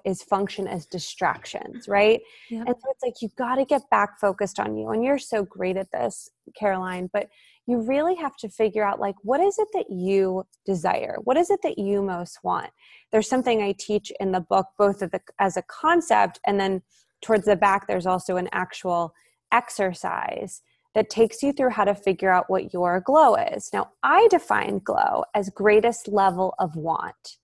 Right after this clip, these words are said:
Speaker 2: Mm.
Speaker 1: Greatest
Speaker 2: Mm.
Speaker 1: level of want. It's, glow is an acronym, right? And so
Speaker 2: Mm-hmm.
Speaker 1: my theory,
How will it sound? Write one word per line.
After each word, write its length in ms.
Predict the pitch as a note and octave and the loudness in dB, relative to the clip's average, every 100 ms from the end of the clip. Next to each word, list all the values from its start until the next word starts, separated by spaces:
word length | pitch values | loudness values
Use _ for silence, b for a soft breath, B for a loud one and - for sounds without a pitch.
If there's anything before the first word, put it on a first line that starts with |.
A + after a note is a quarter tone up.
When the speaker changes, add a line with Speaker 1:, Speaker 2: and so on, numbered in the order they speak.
| _ A3 | _ -10
Speaker 2:
Mm. 300 | G#3 B3 B3 | -8 -6 4
Speaker 1:
Greatest 480 | G#3+ A3+ C#4+ C#4 A3 | 8 8 6 2 2
Speaker 2:
Mm. 80 | |
Speaker 1:
level 460 | G#3+ G3 F#3 F#3+ - F#3 | 6 6 4 2 0 -4
of 140 | E3 | -4
want. 300 | E3 F3 - - | 0 0 -2 -6
It's, 220 | G3 - | -8 -8
glow 280 | - G3 F#3+ | 2 4 4
is 100 | G3 | 4
an 100 | A3+ | 0
acronym, 760 | - G4+ G4+ - G#3+ - - - | 2 0 0 -6 -6 -6 -8 -6
right? 320 | F#3+ G3 C#4 B B B G#3+ G#3 | 0 2 2 B B B -4 0
And 120 | C4 | 4
so 100 | C4+ | 4
Speaker 2:
Mm-hmm. 160 | G3+ | 4
Speaker 1:
my 280 | G#3+ D#4 B4 - - | 4 6 4 2 0
theory, 600 | G#3+ C4 C#4 F3+ - B3+ | 4 6 6 2 0 -2